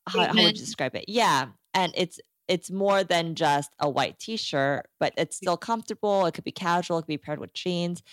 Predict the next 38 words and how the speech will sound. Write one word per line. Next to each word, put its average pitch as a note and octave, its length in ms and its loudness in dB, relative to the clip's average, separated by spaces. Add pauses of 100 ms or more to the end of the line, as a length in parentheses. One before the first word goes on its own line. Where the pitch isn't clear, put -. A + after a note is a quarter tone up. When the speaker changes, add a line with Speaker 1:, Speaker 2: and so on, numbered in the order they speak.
(220)
Speaker 1:
I F3+ 80 0
think G3 200 -4
having E3+ 520 0
at E3+ 180 2
least, G3 300 -6
like, F#3+ 160 -2
a - 80 -2
handful D#3+ 720 -2
of D3 100 -4
tops - 400 -2
where D3 140 0
it C#3+ 80 -4
feels D3 240 -4
a D3 40 -6
little D#3 280 -4
bit - 160 -8
dressier G#3+ 580 -4 (400)
is D#3+ 160 0
a D#3+ 100 4
really D#3+ 380 0
good D3 240 -2
thing D3 160 -8
to D3+ 100 -8
have C#3+ 520 0
to D#3+ 120 -8
just C#3 200 -8
kinda D3 200 -4
grab C3+ 380 -2
onto C3+ 380 -4
if E3+ 180 -4
you D3 80 -4
wanna C3+ 400 -2 (380)
switch - 360 -4
it D3 60 -12
up C3+ 160 0
a C3+ 60 -4
little A2+ 280 -6
bit. - 220 -10